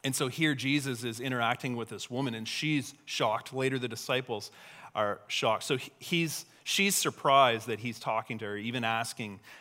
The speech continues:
for a drink. And then a little bit later, she's talking about Jacob's well. And so really, there's also this parallel in the story of there's Jacob's well,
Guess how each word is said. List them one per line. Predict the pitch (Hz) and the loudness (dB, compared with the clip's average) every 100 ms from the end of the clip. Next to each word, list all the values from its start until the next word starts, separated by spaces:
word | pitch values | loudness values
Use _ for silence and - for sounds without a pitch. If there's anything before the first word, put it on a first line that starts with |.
| - | -16
for | - 117 | -4 -2
a | 107 | -2
drink. | 101 117 117 110 | -4 -4 -4 -4
And | 113 113 | -4 -4
then | 113 | -2
a | |
little | 117 123 | 0 0
bit | 127 127 | 2 2
later, | 135 139 143 135 123 - - - | 4 4 4 4 2 -8 -18 -4
she's | - 151 - | -2 0 2
talking | 156 135 143 131 | 2 2 2 0
about | 135 131 | 2 0
Jacob's | 120 135 139 135 139 120 107 - - - | 0 0 0 0 0 0 -4 -6 -6 -8
well. | 123 120 127 120 117 110 - - | -4 2 4 4 4 2 -4 -4
And | 135 131 | -2 0
so | - 147 | 2 2
really, | 135 156 156 | 4 6 6
there's | 139 127 | 4 2
also | 135 135 151 | 2 2 -2
this | 131 - | -4 -6
parallel | - 151 131 131 127 | -2 2 4 4 2
in | 123 | 0
the | 113 | -6
story | - 131 127 123 | -4 0 2 2
of | 120 113 | 0 -2
there's | 123 120 | -4 -4
Jacob's | - 143 143 127 117 | 0 0 0 -4 -4
well, | 120 110 113 110 | 0 2 0 -4